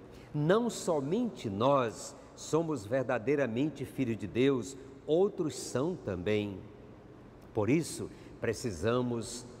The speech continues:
conviver com o diferente, conviver com pessoas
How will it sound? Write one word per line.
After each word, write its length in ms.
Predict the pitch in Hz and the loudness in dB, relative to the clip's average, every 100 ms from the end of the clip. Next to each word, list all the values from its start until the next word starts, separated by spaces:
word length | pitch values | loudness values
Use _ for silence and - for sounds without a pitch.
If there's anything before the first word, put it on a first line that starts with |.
| - - - | -18 -18 4
conviver 840 | 190 220 147 160 104 80 127 147 | 4 6 2 0 0 0 0 0
com 240 | - 143 | 0 -2
o 20 | 123 | -2
diferente, 1080 | 113 127 - 113 98 107 110 98 - 95 90 - - - - - | -4 -4 -2 0 2 0 -2 -8 -10 -10 -10 -12 -18 -18 -18 4
conviver 1500 | 190 208 156 147 139 95 87 101 139 175 202 208 - - - | 6 6 4 -2 -2 -2 -4 2 6 8 8 6 0 -10 -4
com 160 | 170 180 | -2 0
pessoas 1040 | - 123 - - - 151 190 175 123 - | 0 -2 -2 -6 0 4 4 4 0 -4